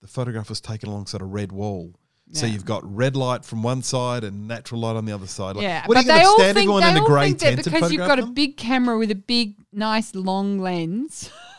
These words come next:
Speaker 2: <laughs> the length
Speaker 1: Very
Speaker 2: of the
Speaker 1: dodgy
Speaker 2: lens
Speaker 1: sounding.
Speaker 2: makes it look more expensive. Pro tip, for the consumers. And so the photographers, uh, the, the non-photographer bride and groom family are like, "We've got all the,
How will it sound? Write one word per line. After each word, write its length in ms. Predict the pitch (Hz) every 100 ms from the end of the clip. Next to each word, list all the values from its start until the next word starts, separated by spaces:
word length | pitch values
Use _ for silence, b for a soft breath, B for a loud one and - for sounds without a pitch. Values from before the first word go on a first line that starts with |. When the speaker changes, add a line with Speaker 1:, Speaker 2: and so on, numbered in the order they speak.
| 880
Speaker 2:
<laughs> 680 | 466 453 466 - - - -
the 140 | 208
length 240 | 226 233 339
Speaker 1:
Very 60 | 392
Speaker 2:
of 60 |
the 60 | 427
Speaker 1:
dodgy 200 | - 370
Speaker 2:
lens 400 | 277 247 240 247 226
Speaker 1:
sounding. 100 | 214
Speaker 2:
makes 280 | 202 196
it 120 | 214 190
look 560 | 190 196 208 202 -
more 480 | - 190 190 185 170
expensive. 760 | 175 - 170 160 156 156 190 -
Pro 220 | 151 156
tip, 280 | - 143 196 _ _ B B B B
for 120 | - 202
the 180 | 208 202 _
consumers. 560 | - 196 160 95 - - B B B -
And 340 | 220 233 233
so 220 | - 247
the 220 | 202 220 214
photographers, 600 | - 254 285 285 285 240
uh, 220 | 226 - 202
the, 260 | 226 214 208
the 100 | 214
non-photographer 840 | 226 233 262 285 220 220 202 202 180
bride 340 | 190 185 180
and 100 | 180
groom 420 | 175 175 170 165
family 600 | - 175 170 165 135 151
are 120 | -
like, 320 | 190 180 180 208
"We've 200 | 208 202
got 200 | 220 -
all 220 | 202 190
the, 100 | 175